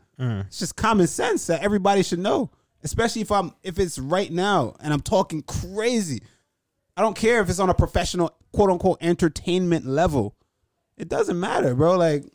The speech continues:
Speaker 2: the dude, the dude said, "When I see you," he said it. It doesn't matter. You gotta take that serious. When he said, "When I see you,"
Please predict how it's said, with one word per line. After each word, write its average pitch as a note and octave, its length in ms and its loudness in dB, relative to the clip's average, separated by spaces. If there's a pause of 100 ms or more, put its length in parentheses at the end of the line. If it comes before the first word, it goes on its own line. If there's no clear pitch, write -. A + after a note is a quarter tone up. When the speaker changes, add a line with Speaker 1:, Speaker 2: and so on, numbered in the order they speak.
(520)
Speaker 2:
the C#3+ 100 -4
dude, G3 400 2
the D#3+ 100 0
dude C4 240 4
said, C4 240 0
"When F#3 120 2
I E3+ 100 2
see A#3 240 -2
you," C3+ 240 2 (640)
he F#3 140 -4
said C4+ 280 0
it. - 200 -2
It D3+ 60 -4
doesn't G3+ 260 2
matter. A3 240 2
You F3 100 2
gotta G#3+ 160 2
take G#3 220 -4
that G3 160 -2
serious. G#3 340 0
When E3+ 80 4
he F#3 60 0
said, G3 140 0
"When F#3 120 -2
I C#3+ 80 -4
see G#3 200 -8
you," A#3+ 260 -4